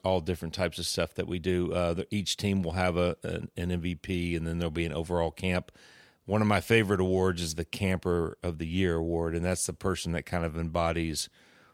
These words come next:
all about what camp's supposed to be. It's not, they don't,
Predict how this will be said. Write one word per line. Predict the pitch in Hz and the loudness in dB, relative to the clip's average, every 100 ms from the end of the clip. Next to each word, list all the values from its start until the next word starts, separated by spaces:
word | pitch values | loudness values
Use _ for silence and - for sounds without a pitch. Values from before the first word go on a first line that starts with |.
| _ - | _ 4
all | 110 107 | 6 6
about | 92 92 67 | 6 4 4
what | 87 - | 0 -2
camp's | - 87 71 | -2 -2 -2
supposed | - 82 - | -6 -6 -6
to | |
be. | 73 82 | -2 -2
It's | 76 107 | 0 2
not, | 95 - | 0 2
they | 95 | 0
don't, | 90 82 | 2 0